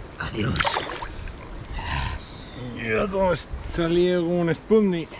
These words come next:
Speaker 1: Así tienen que salir los peces, muy vivos, prácticamente que no estén fuera del agua. Le tenemos a la red, sacamos, hacemos foto y otra vez a la red. Y luego ya queremos hacer otra foto,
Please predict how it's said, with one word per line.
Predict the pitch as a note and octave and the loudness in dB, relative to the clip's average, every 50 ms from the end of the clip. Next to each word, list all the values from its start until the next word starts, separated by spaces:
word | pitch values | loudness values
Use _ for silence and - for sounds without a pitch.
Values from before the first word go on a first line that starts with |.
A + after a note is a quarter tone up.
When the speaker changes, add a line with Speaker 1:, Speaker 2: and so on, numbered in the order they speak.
| - - - - - | -14 -16 -16 -12 -10
Speaker 1:
Así | - B2 - F3 F#3 | -6 0 2 2 6
tienen | - F#3+ F#3+ F#3 | 6 6 6 6
que | D#3+ E3 | 4 4
salir | - D#3+ E3+ F3+ | 4 4 4 6
los | F3 D#3+ B2 | 4 4 2
peces, | - - E3+ C#3 C#3+ B2 A#2+ | 4 2 2 2 2 0 2
muy | D#3 F3+ G3 F#3 | 4 4 4 4
vivos, | F3 F#3 F#3+ E3+ C#3 B2 A2 - | 6 6 4 4 4 0 -2 -2
prácticamente | - F3 F3+ G3 E3 F3 F3 F#3+ G3 F3 - G#3+ G3 - - - - - - | -2 -2 0 2 2 2 2 2 2 4 4 4 4 2 -4 -14 -18 -10 -4
que | - C3 | 0 2
no | E3+ | 2
estén | F#3 - - F3+ | 4 4 4 2
fuera | C#3 D#3+ D#3+ D3+ | 4 6 6 6
del | C#3+ C3+ B2+ | 6 6 4
agua. | A#2+ G#2 G#2 G#2 F#2+ - - - - - - - - - | 2 2 -2 -6 -6 -10 -14 -18 -18 -14 -14 -14 -2 0
Le | C3+ C#3 | 2 6
tenemos | D3+ E3+ G#3 A#3 A3+ G#3 | 6 6 6 6 6 6
a | A3+ | 6
la | G3+ F#3 | 6 6
red, | F3 F3 D#3+ C3+ - - - - | 6 6 4 4 2 -4 -12 -12
sacamos, | - - D#3 D#3 F#3 F#3+ F#3 D3+ A#2+ G#2+ - - - - | -2 0 2 4 6 4 4 4 0 -4 -8 -10 -12 -12
hacemos | C3 C#3 E3+ F3+ F#3+ E3+ - | 0 2 4 6 6 4 6
foto | - A#3+ B3+ - - D#4 C#4 A3 F3+ - - | 6 4 4 6 4 0 0 0 -4 -2 2
y | E3 E3+ | 6 6
otra | F#3+ G3+ - G3 | 6 6 6 4
vez | G3+ A3 F#3+ | 4 4 6
a | G#3 | 4
la | F#3 E3 | 4 4
red. | D#3 E3 D#3 C3 - - - - - - | 4 4 2 2 0 -4 -10 -12 -10 -8
Y | C3 | -2
luego | C#3 C#3+ D#3+ D#3+ E3+ D#3+ | 4 6 6 8 8 6
ya | D#3+ F3 G#3 E3+ - F3 - - | 6 6 6 4 4 2 -2 -2
queremos | D3+ D3 F3 F3+ E3+ D#3+ | 2 2 4 4 4 4
hacer | D#3+ D#3 E3 | 4 4 4
otra | D#3 - D3+ C#3+ | 2 2 2 4
foto, | G#3+ B3 B3 - C4 C4+ C#4+ | 4 2 4 4 4 4 4